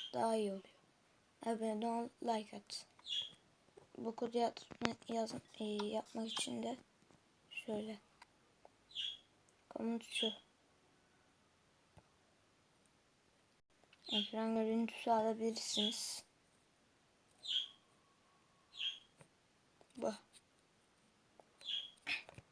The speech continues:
Hemen diğer komuta geçelim. Arkadaşlar, like atıp abone olmayı unutmayın. Oynamamı istediğiniz bir oyunu yorumlara yazın. Sınırsız blok kodu.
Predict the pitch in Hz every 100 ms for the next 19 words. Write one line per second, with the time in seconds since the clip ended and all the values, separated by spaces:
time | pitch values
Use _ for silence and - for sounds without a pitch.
0 | _ - - - 240 220 226 226 226 220
1 | 233 226 214 226 226 208 202 220 240 -
2 | - - - 226 220 - 254 247 254 233
3 | 214 226 220 233 247 240 226 226 233 226
4 | 226 226 226 233 247 233 240 269 - -
5 | - 226 226 226 233 226 - 226 226 226
6 | 226 226 226 226 226 220 220 220 214 220
7 | 226 226 214 254 - - - - - _
8 | _ _ _ _ _ _ - - - -
9 | - - - - - 254 247 240 - -
10 | 240 233 233 - 208 202